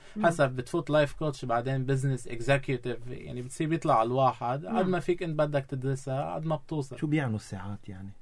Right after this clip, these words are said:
Speaker 2: آه، أول شيء مثلا نحن بس ندرس، مثلا بيقول لك، آه،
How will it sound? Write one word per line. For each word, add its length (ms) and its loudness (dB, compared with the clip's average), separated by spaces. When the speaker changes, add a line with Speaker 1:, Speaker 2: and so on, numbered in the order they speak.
Speaker 2:
آه، 180 4
أول 300 8
شيء 280 2
مثلا 300 0
نحن 340 -2
بس 220 -2
ندرس، 580 -4
مثلا 300 -4
بيقول 200 0
لك، 160 2
آه، 520 -4